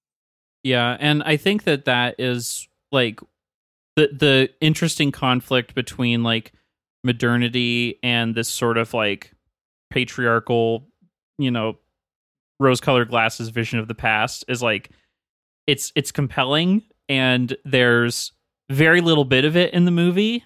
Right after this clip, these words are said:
when it's revealed, and its commentary on it is, like, it, there's, like,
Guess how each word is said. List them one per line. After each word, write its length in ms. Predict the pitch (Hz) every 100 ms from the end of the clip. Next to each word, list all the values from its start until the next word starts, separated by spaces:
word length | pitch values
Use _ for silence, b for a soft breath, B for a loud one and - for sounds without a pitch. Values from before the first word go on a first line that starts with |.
| _
when 220 | 139 143
it's 180 | 143 -
revealed, 640 | 135 117 123 139 190 196
and 120 | - 139
its 120 | -
commentary 720 | - 120 127 147 - 151 156
on 200 | 156 165
it 180 | 175 175 _ _ _ _ -
is, 160 | 147 151
like, 360 | 131 120 - _ _ _ _ _ _ -
it, 260 | 156 -
there's, 220 | 151 156
like, 240 | 143 131